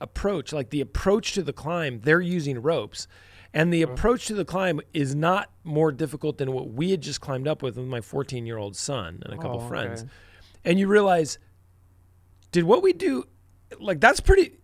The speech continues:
Speaker 1: is that way more dangerous than I thought it was? And then I look down and I think, "Why do we not have ropes?"
Speaker 2: <laughs>
Speaker 1: Like, I'm just, like, scrambling up these things.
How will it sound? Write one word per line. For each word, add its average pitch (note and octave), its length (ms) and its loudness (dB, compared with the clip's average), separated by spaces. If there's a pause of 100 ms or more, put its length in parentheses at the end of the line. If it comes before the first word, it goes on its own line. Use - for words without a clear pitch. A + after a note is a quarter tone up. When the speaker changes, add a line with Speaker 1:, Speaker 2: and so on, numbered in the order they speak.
(280)
Speaker 1:
is F#3+ 120 -2
that F#4+ 320 0
way B3 180 2
more A#3+ 180 4
dangerous A#3+ 380 0
than A#3 100 -2
I F3+ 80 0
thought G#3 220 0
it C#4 80 -2
was? C4 260 -2
And F3+ 180 2
then A3 60 4
I A3+ 60 4
look A3 200 2
down A#3+ 260 0
and F#3+ 100 -2
I E3 60 2
think, D#3+ 360 -6 (720)
"Why C#3+ 220 4
do G4 60 4
we G#3+ 100 2
not D#3+ 160 4
have C3+ 180 0
ropes?" - 500 -2 (180)
Speaker 2:
<laughs> B3+ 120 -4 (380)
Speaker 1:
Like, E3 180 6
I'm B3 180 6
just, B3 220 0
like, F3 240 2
scrambling F#3 920 2
up F3 180 4
these E3+ 200 -2
things. D#3+ 300 -4